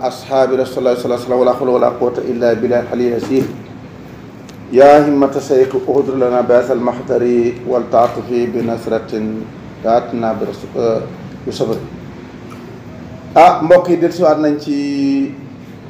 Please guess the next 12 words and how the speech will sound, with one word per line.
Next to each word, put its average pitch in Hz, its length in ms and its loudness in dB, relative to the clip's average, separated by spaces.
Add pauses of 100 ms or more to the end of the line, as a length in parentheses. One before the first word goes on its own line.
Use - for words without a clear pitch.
(500)
daawiru 139 480 6
sitt - 160 -4 (160)
bi 135 240 0 (1500)
ci - 120 -2
xarafu 143 360 6
siin 135 560 2 (1120)
ci 135 80 4
xatam 139 400 2
vingt-sept 135 480 0
ci - 80 -6
man 135 400 2 (1120)
de 131 240 8